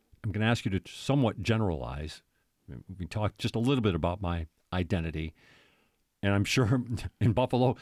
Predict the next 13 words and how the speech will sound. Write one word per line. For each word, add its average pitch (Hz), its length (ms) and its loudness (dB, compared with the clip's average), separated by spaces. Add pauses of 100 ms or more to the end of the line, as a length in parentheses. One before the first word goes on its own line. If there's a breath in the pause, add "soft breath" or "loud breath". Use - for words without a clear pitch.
(120)
you've 135 180 0
met 113 140 2
a 92 80 2
lot 107 280 2
of 107 80 -4
people 101 260 2
just 92 240 0
like 92 200 2
me, 87 280 2 (480 loud breath)
almost 123 500 2
beyond 104 440 2
middle 87 260 2
age, 82 340 -2